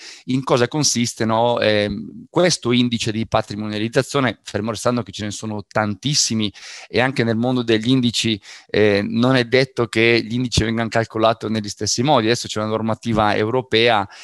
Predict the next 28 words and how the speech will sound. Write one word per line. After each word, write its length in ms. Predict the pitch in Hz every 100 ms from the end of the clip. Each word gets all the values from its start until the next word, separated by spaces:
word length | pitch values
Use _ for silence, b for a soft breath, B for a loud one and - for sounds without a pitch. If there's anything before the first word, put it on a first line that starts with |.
| B
eh, 180 | _ 98
cosiddetta 580 | - 107 104 101 95 110
l'om, 680 | 117 120 117 113 117 123 120 B B B
che 140 | -
viene 160 | 98 110
adottata 500 | 107 107 113 - -
da 60 | 107
tutte 320 | 117 - 113
le 100 | 123
banche 400 | 104 104 104 101
per 140 | 104
il 80 | 104
monitoraggio, 800 | 104 110 110 139 113 101 104 107
che 120 | -
suggerisce 840 | 107 123 117 135 120 117 - 104 90 _ _ _ _ _ -
degli 260 | 113 113 110
indicatori, 760 | 110 117 131 120 110 117 107
eh, 180 | - 98
non 180 | 107 110
fornisce 440 | 107 107 117 107 117
le 80 |
formule, 480 | 127 - 113 104 101
quindi 300 | - 113 101
poi 160 | - 107
c'è 120 | -
una 120 | 104
grande 380 | 101 110 110 104
soggettività. 800 | - 104 98 101 - 95 92